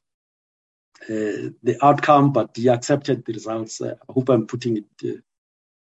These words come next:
uh, uh, properly. And, and since then, we have not heard from, from him. Uh, and then, uh, Mister, uh, or Doctor Ruto was then, uh, duly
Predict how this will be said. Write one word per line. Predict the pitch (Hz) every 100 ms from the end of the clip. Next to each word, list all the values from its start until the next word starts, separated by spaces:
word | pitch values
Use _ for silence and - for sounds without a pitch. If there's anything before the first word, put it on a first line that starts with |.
| _ -
uh, | 117
uh, | 104
properly. | - 131 123 - - _ -
And, | 117 110 127
and | 123
since | 147 143
then, | 131 123
we | 117
have | 113
not | 135 135
heard | 113 110 -
from, | - 113 107 110 _ _ _ _ _ _ _ _
from | - 127 117
him. | 123 151 147 147 -
Uh, | 117 117 117 117 117 - _
and | 135 120
then, | 123 135 135
uh, | 135 131 123 123 120 117 - _ _ _ _ _ _ _ _ _ _ _ _ _
Mister, | 127 127 - 131
uh, | 123 123 120 135 123 117 117 117 _ _ _ _ _ _ _ _ _ _ _ 135
or | 127
Doctor | 135 127
Ruto | 131 135 151 160
was | 135 123 - _
then, | 131 135 135
uh, | 143 131 123 117 - _ _ _ _ _
duly | 139 151 151 151